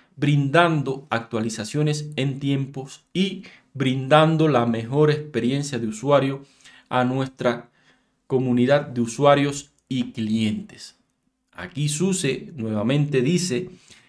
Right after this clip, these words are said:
que para ellos son tan importantes sus clientes como los usuarios. Por lo tanto, en sus productos siempre va,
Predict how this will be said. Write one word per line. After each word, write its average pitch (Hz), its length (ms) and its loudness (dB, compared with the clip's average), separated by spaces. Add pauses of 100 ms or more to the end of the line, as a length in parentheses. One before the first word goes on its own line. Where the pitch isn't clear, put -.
(100)
que 123 120 0
para 123 280 6
ellos 175 300 6
son - 600 0 (1160)
tan 143 200 4
importantes 139 840 0
sus - 420 -4
clientes 147 920 -2 (120)
como 160 640 0
los 127 540 -2 (100)
usuarios. 107 840 -8 (480)
Por 101 140 -8
lo 98 160 -8
tanto, 151 460 2 (220)
en 151 220 2
sus 151 220 -4
productos 160 640 2 (260)
siempre 180 640 4
va, 156 500 2